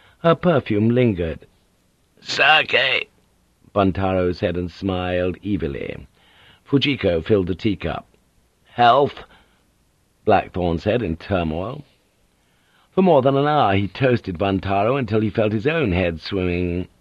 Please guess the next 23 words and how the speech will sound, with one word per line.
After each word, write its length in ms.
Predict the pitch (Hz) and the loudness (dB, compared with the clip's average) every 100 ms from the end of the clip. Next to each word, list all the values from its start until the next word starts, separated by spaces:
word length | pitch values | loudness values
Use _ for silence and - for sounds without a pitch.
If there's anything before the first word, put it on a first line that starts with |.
| _ _ _ - - _ | _ _ _ -20 -20 _
Then 200 | 170 190 | 0 2
Buntaro 540 | 151 127 127 120 117 | 2 2 2 4 2
passed 440 | 107 131 117 110 - | 2 0 0 0 0
out 280 | 101 117 131 | 0 0 -2
and 140 | 120 | 0
lay 140 | 113 | 2
in 100 | 107 | 2
the 60 | 110 | 0
shattered 540 | 104 - 107 101 101 | 0 0 0 0 -2
mess 320 | 110 110 107 - | 2 2 0 -2
of 80 | |
the 80 | 101 | -6
teacups. 720 | 104 156 123 80 52 - - - _ _ _ _ _ _ _ _ | -4 -4 -4 -4 -6 -10 -20 -20 _ _ _ _ _ _ _ _
The 80 | 92 | -4
shoji 500 | 95 113 98 87 92 - | 2 2 2 2 -2 0
opened 500 | 95 87 127 160 120 | -2 0 -2 -2 0
instantly. 760 | 95 - 95 85 117 147 156 - _ _ _ _ _ - | 0 -2 -6 -6 -4 -4 -6 -16 _ _ _ _ _ -4
The 100 | 147 | 2
guard 420 | 165 156 151 117 | 4 4 2 2
came 240 | 104 92 | 0 0
in 140 | 92 101 | 0 0
with 180 | 104 | 0
Mariko. 800 | 82 107 131 135 - 76 - - | 0 0 0 -2 -4 -6 -6 -12